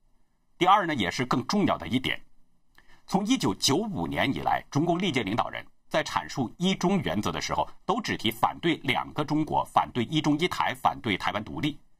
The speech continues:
不再提反对“一个中国两个政府”了。而且中共国台办二零零零年的歪批书也把反对“一个中国两个政府”这句话去掉了。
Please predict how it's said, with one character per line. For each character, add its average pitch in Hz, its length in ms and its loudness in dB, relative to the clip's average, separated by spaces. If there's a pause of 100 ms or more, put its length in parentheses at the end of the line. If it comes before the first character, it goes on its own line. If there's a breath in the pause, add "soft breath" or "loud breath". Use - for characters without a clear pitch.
(160)
不 127 180 0
再 202 160 2
提 117 200 -2
反 - 260 -2
对 113 260 -2
“一 98 140 2
个 139 100 0
中 135 220 0
国 92 140 0
两 117 200 -4
个 - 80 -8
政 185 160 0
府” 60 220 -10
了。 - 100 -10 (840 loud breath)
而 156 120 4
且 156 120 0
中 156 100 -2
共 165 140 0
国 143 100 2
台 127 140 2
办 156 200 0 (320)
二 165 120 6
零 156 120 -2
零 156 140 0
零 160 80 2
年 139 140 2
的 123 80 4
歪 123 100 4
批 127 140 -2
书 - 280 -2 (300 soft breath)
也 190 160 4
把 180 140 8
反 - 240 4
对 151 260 2
“一 110 160 -2
个 180 100 2
中 160 220 -2
国 127 160 2
两 92 240 -2
个 - 100 -4
政 - 220 0
府” 76 160 -6
这 104 100 2
句 92 120 -2
话 87 200 4 (160)
去 - 280 4
掉 82 200 2
了。 - 120 -10